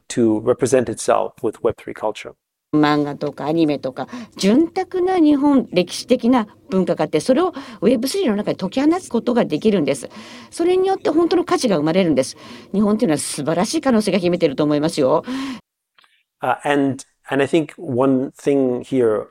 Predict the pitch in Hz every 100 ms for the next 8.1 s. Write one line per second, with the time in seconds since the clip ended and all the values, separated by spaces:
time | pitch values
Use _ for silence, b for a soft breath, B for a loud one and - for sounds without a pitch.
0 | _ 120 120 110 110 - 127 127 117 -
1 | 123 - 117 113 101 101 101 120 123 135
2 | 135 113 107 - _ _ _ _ _ 135
3 | 120 120 - 139 156 - 117 - 120 113
4 | 110 127 123 107 101 - - _ _ _
5 | _ _ - 120 120 - 127 113 110 107
6 | - - 127 120 113 - _ - 123 131
7 | 120 131 123 - 113 120 143 120 110 110